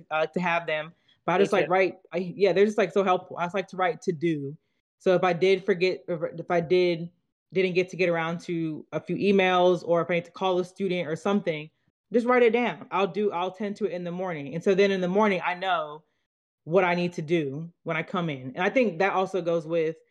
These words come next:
Speaker 1: having structure for your day. So some people come in, you know, their workday is just however it goes. I know for me, I like to come in,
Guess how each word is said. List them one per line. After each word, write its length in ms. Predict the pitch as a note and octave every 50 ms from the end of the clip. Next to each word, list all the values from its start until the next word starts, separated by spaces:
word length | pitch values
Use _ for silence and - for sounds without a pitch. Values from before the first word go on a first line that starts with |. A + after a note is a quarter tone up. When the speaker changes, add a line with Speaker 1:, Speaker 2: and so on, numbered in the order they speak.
| _ _ _ _ _ _ _ _ _ _ _ _ _
Speaker 1:
having 320 | - - A3+ A3+ B3+ B3+ B3
structure 340 | - A#3 A3 A3 - A3+ G#3+
for 100 | - F#3
your 160 | F3+ F3 E3+
day. 420 | E3 F3 D#3+ C#3 C3 C3+ D#3 D#3+ _ _
So 360 | - G#3 G3 F#3 F3 F3 E3+
some 300 | - - A3+ A3+ A#3 A3
people 800 | B3+ A#3+ A3+ - G#3 G#3 G3+ G3+ G3 G3 G3 G3 G3+ G3+ G3+ _ _ _ _ _ _ _ _ _ _ _ _ _ _ _ _ _ _ _ _ _ _ _
come 240 | - G#3 G#3 G3 F#3
in, 200 | F#3 F3+ F3+ F3
you 80 | E3+ E3+
know, 40 | E3
their 100 | E3 F3
workday 380 | E3 F3 F3+ F3 G3 F3+ E3+ E3
is 60 | D3+
just 180 | E3 E3+ E3+ -
however 640 | E3 D#3+ E3 E3 E3 D#3 D#3+ D#3+ D#3+ D#3+ D#3+ E3 -
it 120 | E3+ E3
goes. 380 | C#3+ E3 D#3+ E3 E3+ F3 F3+ F3 -
I 100 | E3 G3
know 140 | G#3 G#3
for 140 | G3+ - F3
me, 120 | F3 F#3 F3+
I 80 | E3
like 100 | E3 E3
to 60 | -
come 240 | _ - - G3 G3
in, 320 | F#3+ F#3+ F#3+ G3 G3+ G#3